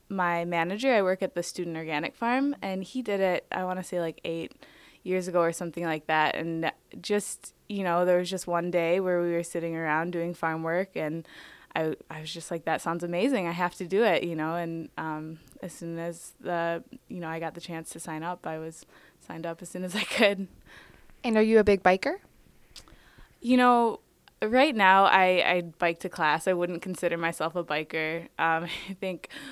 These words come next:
Speaker 1: probably the longest bike ride I've been on is, like, twenty-five miles one time with my aunt. Um, but it's a cool challenge. I'm excited to, um, you know, just starting to get in shape, and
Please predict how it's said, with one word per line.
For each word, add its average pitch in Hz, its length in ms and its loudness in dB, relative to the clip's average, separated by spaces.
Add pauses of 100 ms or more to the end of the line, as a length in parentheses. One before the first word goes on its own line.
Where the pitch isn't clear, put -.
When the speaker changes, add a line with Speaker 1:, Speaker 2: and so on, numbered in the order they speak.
(120)
Speaker 1:
probably 196 560 2 (100)
the 185 200 0
longest 170 420 0
bike 160 220 0
ride 151 160 2
I've 156 120 -2
been 151 160 0
on 147 200 0
is, 147 180 -6
like, - 240 -8
twenty-five 156 480 -6
miles - 480 -6
one 170 160 -6
time 165 260 -6
with 175 120 -12
my 170 100 -8
aunt. 156 340 -10 (640)
Um, 165 540 0 (280)
but 226 200 4
it's 226 180 0
a 247 40 -2
cool 262 220 2
challenge. 185 540 0
I'm 170 380 -4 (360)
excited 185 560 -2
to, 175 320 -2
um, 160 460 0
you 180 120 -6
know, 175 140 -4
just 175 180 -8
starting 170 300 0
to 175 60 -6
get 170 160 -2
in 175 80 -6
shape, 170 420 -4
and 160 460 -6